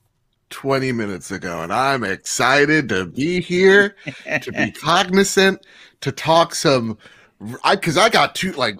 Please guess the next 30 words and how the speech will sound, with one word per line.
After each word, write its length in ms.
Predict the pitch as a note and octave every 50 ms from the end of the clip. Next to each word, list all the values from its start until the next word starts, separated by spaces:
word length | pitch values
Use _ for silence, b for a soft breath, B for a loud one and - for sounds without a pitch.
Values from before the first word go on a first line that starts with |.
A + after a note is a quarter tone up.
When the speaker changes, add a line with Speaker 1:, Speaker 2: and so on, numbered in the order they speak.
| -
Speaker 1:
the 140 | A2+ G2+ A2+
beginning 440 | F#2 E2+ C3+ A2+ D3 F#3+ F#3+ F#3+ D#3+
topic, 300 | C#3 G3 F#3+ F#3+ E3+ -
I 120 | C#3+ D#3+
got, 200 | D#3+ C#3+ F2+ - -
I 80 | - C#3+
got 180 | - D#2 - -
two 160 | - C#3 C#3+
sides 240 | - D#3 C3+ C#3 B2
of 60 | C#3
the 40 | C3+
coin 280 | - D3+ C3 G#2+ G2+
on, 160 | F#2+ F2+ E2+
so 100 | - -
I'm, 320 | A#2 D3+ F3+ F3+ E3 C#3 A#2
I'm 220 | A#2 D3+ F3 E3+
pumped. 340 | - D#3 B2 F2 - _ -
Let's, 320 | - B2 C#3 - - -
let's, 420 | - C#3+ C#3+ C#3 - - - - b b b b b b b
let's 140 | - - -
talk 180 | - G3 E3+ D3
about 200 | C3+ A2+ A2 G2
some 140 | - F#2 E2
games. 360 | D2 - - - - - -
You 120 | D#3+ E3
know 140 | C3+ G2+ D#2+
me 180 | C2+ C#2 D2+ C2+
already, 340 | C#2 C#2 B1+ B1+ A1 G1+ G#1
guys. 300 | - A#1+ C2 D2 - _
Bye. 160 | - B1+